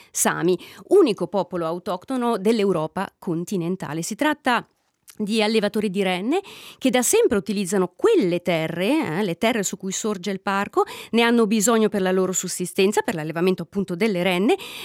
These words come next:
La terra è l'essenza della loro economia e della loro, eh, cultura.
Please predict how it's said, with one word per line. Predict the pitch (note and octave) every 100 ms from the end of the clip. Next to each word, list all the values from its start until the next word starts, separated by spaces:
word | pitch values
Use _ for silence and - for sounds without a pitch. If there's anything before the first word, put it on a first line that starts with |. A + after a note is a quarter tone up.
| -
La | A3 A3+
terra | A3+ A#3 E4+
è |
l'essenza | A3 B3 - A3+ G#3 G#3
della | B3+ G#3+ G3+
loro | G3 G3
economia | G3+ G#3 B3+ D#3+ F#3 B3
e | - G#3
della | E3+ F3 G3+
loro, | E3+ E3 F3+ F#3+
eh, | F3+ F3 E3
cultura. | - G3+ - E3 -